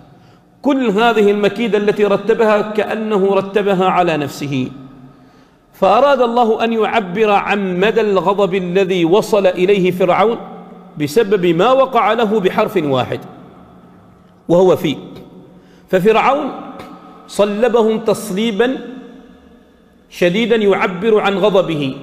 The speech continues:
وكأنه يريد أن يدخلهم في جوف النخل، واضح؟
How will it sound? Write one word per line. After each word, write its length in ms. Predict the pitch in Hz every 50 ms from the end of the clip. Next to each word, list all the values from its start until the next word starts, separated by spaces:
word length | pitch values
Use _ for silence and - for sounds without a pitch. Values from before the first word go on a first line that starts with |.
| - - - - - - - - - - -
وكأنه 800 | - 165 156 - 185 185 180 226 240 247 240 233 220 190 202 208
يريد 480 | 190 185 180 185 180 180 175 196 214 - - - - - - - - - - - - - 175
أن 240 | 175 180 175 160 156
يدخلهم 920 | 151 160 202 220 165 170 - - - 220 220 220 208 185 202 220 226 -
في 240 | - - 196 185 170
جوف 300 | 151 190 208 196 - 196
النخل، 380 | 180 175 170 151 - - 123 - - - - - - - - - - - - -
واضح؟ 340 | 147 139 143 165 202 196